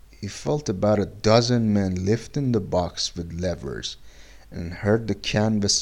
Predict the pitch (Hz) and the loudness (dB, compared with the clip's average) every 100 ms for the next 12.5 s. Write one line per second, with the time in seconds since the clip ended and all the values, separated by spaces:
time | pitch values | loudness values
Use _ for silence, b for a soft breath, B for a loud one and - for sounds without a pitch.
0 | - - - 98 78 - - - - - | 0 0 0 -2 -2 0 2 2 -2 -20
1 | - 107 95 87 - 127 120 - 98 78 | -10 -6 -2 0 2 2 0 -2 -2 -2
2 | 69 67 - - - - - - b b | -6 -8 -12 -18 -20 -20 -20 -20 b b
3 | - - 107 143 - 151 110 123 113 95 | -10 -4 -4 -2 0 0 0 0 0 -2
4 | 87 92 101 117 110 107 95 69 - - | 0 4 4 4 2 2 0 -4 -6 -2
5 | - 101 65 52 - - b b b b | 0 0 -2 -6 -2 -2 b b b b
6 | b 104 92 - - 117 - 98 - - | b -8 -6 -8 -2 -2 -2 0 2 6
7 | 120 113 107 - 107 110 - 104 101 - | 4 4 -2 -2 0 0 0 0 0 -2
8 | - - 101 85 - - - 92 - - | -10 -2 -2 -2 -6 -10 -8 -8 -8 -12
9 | - - - - - - - - - - | -18 -20 -20 -20 -20 -20 -20 -20 -20 -20
10 | - - - - - - B B B B | -20 -20 -20 -20 -20 -20 B B B B
11 | B B B 104 104 104 143 156 156 123 | B B B -2 2 4 2 4 4 4
12 | 95 85 90 85 | 2 0 -2 0